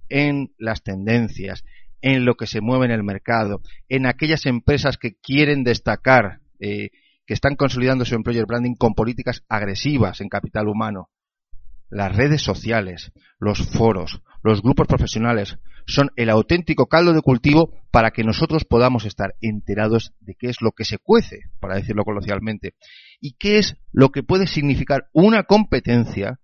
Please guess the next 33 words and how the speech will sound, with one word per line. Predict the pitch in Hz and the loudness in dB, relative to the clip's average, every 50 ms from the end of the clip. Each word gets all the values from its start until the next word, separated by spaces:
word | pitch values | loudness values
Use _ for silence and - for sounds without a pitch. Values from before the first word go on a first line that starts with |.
| _ _ _ _ _ _ _ _ | _ _ _ _ _ _ _ _
para | - 117 113 113 113 - - | 2 2 4 4 2 0 0
la | 110 110 107 101 | 0 2 2 0
fuga | - - - 113 131 170 185 139 - 101 - - - - - - - _ _ _ _ _ - | 0 -2 4 6 8 8 8 6 0 -6 -12 -16 -18 -20 -20 -20 -20 _ _ _ _ _ -4
de | 113 | -2
talentos | - - 104 107 117 120 110 117 98 | 0 0 2 4 4 4 2 2 0
en | 104 101 | -2 -2
nuestra | 101 98 - - 92 | -4 -4 -6 -8 -8
empresa. | 98 - - 120 107 - 95 87 - - - - - - - - - - - - - - | -6 -4 -2 -2 -2 -4 -6 -10 -14 -14 -14 -16 -16 -18 -20 -18 -18 -20 -20 -20 -20 -18
Si | - - - 165 | -8 0 2 4
el | 170 165 | 4 4
director | 160 165 156 143 - - 180 175 160 139 - - - - | 4 4 2 2 4 6 6 6 4 2 -4 -10 -10 -8
de | 135 | -6
capital | 127 131 120 131 123 131 127 123 | -4 -4 -4 -2 -2 0 2 2
humano | 120 120 120 120 117 110 104 101 | 4 4 4 4 2 2 0 -2
está | - 101 - - - 113 | -4 -10 -10 -4 -2 0
en | 110 104 104 | 0 0 2
babia, | 98 113 113 110 113 123 139 165 196 185 147 _ _ | 2 2 4 2 2 0 -2 -6 -8 -12 -16 _ _
¿m? | - 113 131 170 196 175 - - | 0 2 2 2 2 -2 -6 -8
por | - 104 101 101 | -10 -8 -8 -8
decirlo | 101 - 113 101 101 | -10 -10 -8 -6 -6
llanamente, | 104 113 107 104 104 107 110 120 120 - 147 151 - - - - - - - - - | -4 -2 0 2 2 4 2 2 2 0 -4 -6 -6 -12 -16 -18 -20 -18 -14 -8 -2
es | 117 | 0
evidente | 123 120 120 120 110 117 | 0 2 2 2 0 0
que | - - | -2 -2
esto | 135 135 - - 147 - | -4 -4 -2 -4 -4 -2
le | - | -2
va | 107 104 | -4 -4
a | |
suceder | - 110 104 107 104 117 117 | -4 -6 -8 -6 -6 -6 -6
con | - 113 104 | -4 -4 -2
mucha | 107 110 113 110 - 110 | 0 0 0 -2 -4 -8
más | 95 92 85 - | -10 -10 -12 -16
frecuencia. | - - - 113 113 170 - - - - | -18 -16 -14 -12 -12 -12 -12 -12 -14 -16